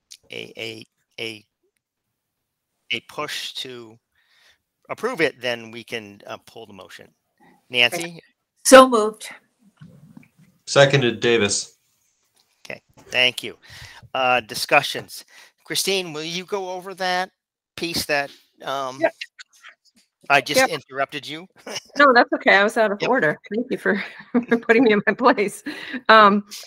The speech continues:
Speaker 2: so Bill and I met 'cause this came up at our last meeting. Um, there was discussion over whether or not firearms should be allowed in the school or not.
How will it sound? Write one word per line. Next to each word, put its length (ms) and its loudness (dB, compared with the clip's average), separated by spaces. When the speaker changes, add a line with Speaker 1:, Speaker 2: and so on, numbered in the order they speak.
Speaker 2:
so 100 6
Bill 260 6
and 100 4
I 100 4
met 420 0
'cause 160 -12
this 180 -8
came 200 -4
up 160 -2
at 80 0
our 120 0
last 340 2
meeting. 440 -6
Um, 400 -2
there 100 -6
was 140 -8
discussion 480 -2
over 220 -2
whether 320 2
or 20 -2
not 340 0
firearms 540 0
should 240 -8
be 260 -4
allowed 380 2
in 100 -2
the 80 -2
school 500 -2
or 120 -2
not. 420 0